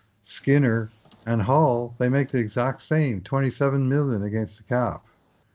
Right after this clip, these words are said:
Right? Just an absolute huge chunk for three players. And those three players, Taylor Hall has two goals, Jack Eichel has two goals, and where are we now? We're gonna go way down here. Jeff Skinner's up to four now.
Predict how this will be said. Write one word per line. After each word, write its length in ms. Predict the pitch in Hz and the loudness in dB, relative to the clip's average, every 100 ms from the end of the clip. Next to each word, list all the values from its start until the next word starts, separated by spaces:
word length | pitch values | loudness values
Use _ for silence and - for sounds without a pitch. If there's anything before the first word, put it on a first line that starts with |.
| _ | _
Right? 180 | - 113 | -10 -8
Just 180 | 113 123 | -6 -6
an 100 | 131 - | -6 -2
absolute 400 | 143 135 131 120 | -2 -2 -6 -6
huge 480 | - 151 151 - - | -4 -2 -2 -2 -4
chunk 340 | 135 139 - | -2 -2 -4
for 140 | - | -8
three 300 | 110 - 131 | -8 -4 -4
players. 580 | 127 127 127 104 98 101 - _ _ _ - - | -2 0 0 0 -4 -10 -20 _ _ _ -20 -6
And 140 | 120 120 | 0 2
those 240 | 131 127 | 2 0
three 220 | - 143 | 0 -2
players, 600 | 127 - 131 131 117 113 - _ _ _ - | 0 2 4 4 0 -4 -14 _ _ _ 0
Taylor 300 | 139 131 113 | 2 4 4
Hall 280 | 120 123 | 4 4
has 200 | 117 113 | 4 -2
two 240 | - 143 127 | -4 -4 -2
goals, 400 | 120 113 117 110 | 0 0 -2 -2
Jack 300 | 127 117 117 | 0 0 0
Eichel 320 | 117 117 117 | -2 0 -4
has 200 | 104 110 | -4 -6
two 260 | - - 127 | -6 -6 -4
goals, 580 | 117 110 107 110 107 - _ _ _ _ _ _ | 0 2 2 0 -2 -6 _ _ _ _ _ _
and 540 | 110 107 104 101 101 107 | -2 0 -2 -2 -4 -2
where 140 | 117 | 0
are 140 | 120 110 | 0 0
we 100 | 104 | -2
now? 160 | 101 | -2
We're 80 | 110 | -2
gonna 140 | 107 107 | -2 -2
go 80 | 104 | 0
way 220 | 110 120 | 2 2
down 320 | 117 113 110 | 2 2 0
here. 240 | 107 120 107 | 2 2 2
Jeff 180 | 120 | 0
Skinner's 440 | - - 127 120 117 | -2 -2 0 0 -2
up 140 | 113 | -6
to 80 | - | -12
four 440 | - 135 127 120 | -4 2 4 4
now. 320 | 101 90 87 | 2 -4 -6